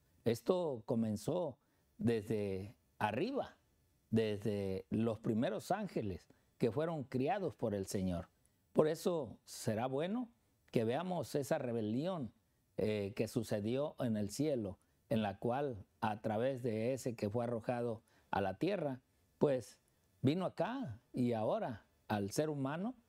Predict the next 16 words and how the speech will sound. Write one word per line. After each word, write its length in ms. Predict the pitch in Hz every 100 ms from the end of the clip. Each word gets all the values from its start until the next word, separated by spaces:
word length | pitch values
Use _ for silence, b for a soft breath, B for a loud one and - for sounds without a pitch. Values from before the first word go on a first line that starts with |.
| b b b
también 460 | - 107 104 135 156
lo 140 | 147
convenció. 680 | 135 123 120 120 165 208 196 _ _ _
Y 140 | 123
por 220 | 110 110 143
eso 220 | 156 151
es 160 | 127
que 140 | - 127
hoy 360 | 110 156 156 - _ _
nosotros 580 | 120 113 - 127 139 113
también 480 | 113 110 117 127 117 -
estamos 600 | 101 - 127 123 107 113
en 120 | 104
rebelión 500 | 104 104 101 120 120
con 220 | 104 101
Dios 340 | 101 143 151